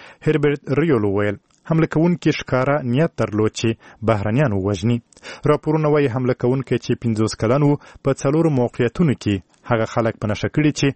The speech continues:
بهرنیان ورته ښکارېدل. ځینې ټپي سوي کسان د سوریې او افغانستان دي. د ایالت څارنوالان وایي چې پولیسو دا قضیه هدفمنده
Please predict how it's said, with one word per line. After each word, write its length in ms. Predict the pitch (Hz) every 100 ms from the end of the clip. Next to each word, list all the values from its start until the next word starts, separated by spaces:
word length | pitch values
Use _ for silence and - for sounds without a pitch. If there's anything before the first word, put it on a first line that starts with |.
| - - -
بهرنیان 520 | 113 110 113 147 123
ورته 280 | 113 107 107
ښکارېدل. 500 | - 110 104 104 123 127 _ - - 127
ځینې 160 | 165 190
ټپي 200 | 156 135 127
سوي 200 | 180 160 131
کسان 240 | - 147 127
د 60 | 120
سوریې 300 | - 110 120 120 -
او 80 | 113 113 117
افغانستان 580 | - 113 104 - 120 95
دي. 100 | 110 - _ _ -
د 40 | 107
ایالت 240 | 107 113 -
څارنوالان 480 | 110 107 101 113 135
وایي 180 | 127
چې 140 | 127 - -
پولیسو 320 | 123 - 147 - - -
دا 160 | 113 143
قضیه 400 | - 120 107 123 -
هدفمنده 640 | 113 110 - 117 113 107